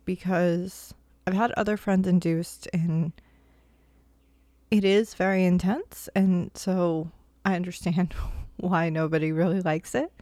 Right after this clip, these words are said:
Um, but for me, I guess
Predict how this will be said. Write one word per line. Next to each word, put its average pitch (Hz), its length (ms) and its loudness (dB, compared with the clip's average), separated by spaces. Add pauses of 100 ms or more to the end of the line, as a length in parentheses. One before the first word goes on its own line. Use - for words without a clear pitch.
(600)
Um, 185 520 -2 (360)
but 190 300 2 (1200)
for - 680 -4
me, 208 720 2 (1200)
I 202 120 0
guess 208 500 -4